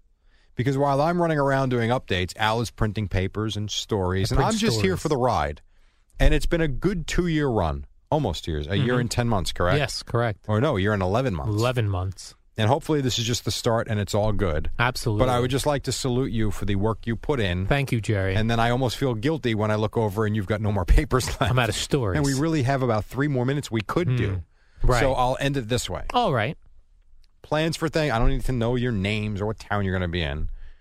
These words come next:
Speaker 1: But is Thanksgiving for you a heavy vodka day?
Speaker 2: Um,
Speaker 1: Moderate vodka
Speaker 2: ha-
Speaker 1: day.
Speaker 2: has been some years. I, I'm not in,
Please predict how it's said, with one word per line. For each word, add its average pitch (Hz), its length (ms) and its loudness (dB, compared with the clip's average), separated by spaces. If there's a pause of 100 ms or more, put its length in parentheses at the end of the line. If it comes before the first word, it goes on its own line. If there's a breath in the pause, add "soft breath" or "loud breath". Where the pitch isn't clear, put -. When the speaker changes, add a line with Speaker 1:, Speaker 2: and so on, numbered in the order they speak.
(340 soft breath)
Speaker 1:
But 110 260 0 (480)
is 104 180 -4
Thanksgiving 117 760 0
for 143 200 -2
you 127 360 0
a 110 220 0
heavy 113 480 -2
vodka 98 480 0
day? 78 320 -4 (200)
Speaker 2:
Um, 165 800 2 (260)
Speaker 1:
Moderate 139 560 2
vodka 92 360 0
Speaker 2:
ha- 92 80 -2
Speaker 1:
day. 87 120 0
Speaker 2:
has 175 480 0
been 135 500 0 (420)
some 135 320 0
years. 87 420 0
I, 110 80 2
I'm 127 200 2
not 139 200 0 (140)
in, 139 260 0